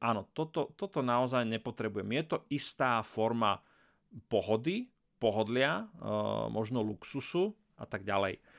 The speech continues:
Čiže hľadám skôr takú tú cestu, kde sa môžem uskromniť. A zase, e, berte to ako, ako niečo, kde ak sa môžem uskromniť, ak sa nemôžem, že už je to osekané na dreň, tie moje výdavky, e,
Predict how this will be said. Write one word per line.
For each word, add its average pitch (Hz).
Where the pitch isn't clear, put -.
Čiže 139
hľadám 190
skôr 147
takú 160
tú 151
cestu, 139
kde 131
sa 156
môžem 143
uskromniť. 117
A -
zase, 123
e, -
berte 139
to -
ako, 135
ako 113
niečo, 127
kde 117
ak -
sa -
môžem 135
uskromniť, 101
ak -
sa -
nemôžem, 147
že 120
už 113
je -
to -
osekané 113
na 107
dreň, 120
tie 143
moje 143
výdavky, 143
e, -